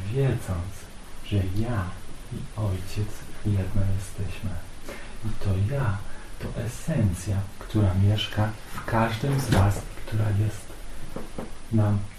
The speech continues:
wszystkim wspólna. To ja jest życiem. To ja to zmartwychwstanie. I to ja mieszka w każdym z was i jest w wami.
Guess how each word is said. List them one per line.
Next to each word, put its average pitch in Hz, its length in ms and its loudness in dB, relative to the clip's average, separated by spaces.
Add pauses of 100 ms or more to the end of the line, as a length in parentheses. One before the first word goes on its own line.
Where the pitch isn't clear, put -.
wszystkim 110 640 0 (180)
wspólna. 104 760 -2 (1160)
To 107 200 2 (180)
ja 120 160 -2 (960)
jest 98 380 -2 (440)
życiem. 95 520 -2 (720)
To 98 60 4 (180)
ja 98 180 2 (1300)
to 113 100 0
zmartwychwstanie. 104 1040 0
I - 20 2
to - 180 2 (180)
ja 135 140 2 (440)
mieszka 101 420 6
w - 200 2
każdym 92 340 0
z 92 200 0
was 98 180 0 (160)
i 135 240 4
jest - 280 6 (200)
w 110 140 0
wami. 104 300 2